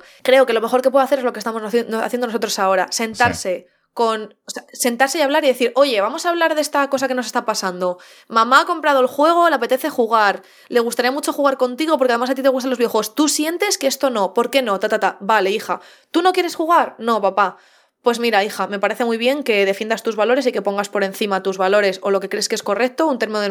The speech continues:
Speaker 1: mm, algo de derechos humanos por tu disfrute tal. Em, ¿entiendes que a tu hermano y a tu madre le guste jugar, tal, no sé qué?". Utilizar esta oportunidad para tener una conversación en familia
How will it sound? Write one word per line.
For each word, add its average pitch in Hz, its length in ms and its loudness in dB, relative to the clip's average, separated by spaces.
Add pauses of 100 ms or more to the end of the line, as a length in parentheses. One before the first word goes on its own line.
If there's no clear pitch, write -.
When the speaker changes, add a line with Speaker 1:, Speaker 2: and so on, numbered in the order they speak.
Speaker 1:
mm, 202 420 -8 (200)
algo 220 180 0
de 233 60 2
derechos 226 220 -4
humanos 262 260 -2
por 294 340 2 (200)
tu 240 100 0
disfrute 233 400 -2
tal. 170 240 -2 (480)
Em, 220 560 0 (160)
¿entiendes 247 480 0
que 320 80 2
a 302 60 0
tu 294 80 4
hermano 285 340 2
y 277 80 2
a 269 100 0
tu 269 120 -2
madre 254 560 0 (420)
le 262 300 6
guste 262 400 0
jugar, 254 480 2
tal, 254 140 2
no 247 100 -2
sé 247 160 -2
qué?". 254 280 2 (220)
Utilizar 240 460 -2
esta 262 560 2
oportunidad 247 580 0
para 254 100 0
tener 220 120 -6
una 247 120 0
conversación 233 440 -4
en 226 80 -4
familia 285 520 -2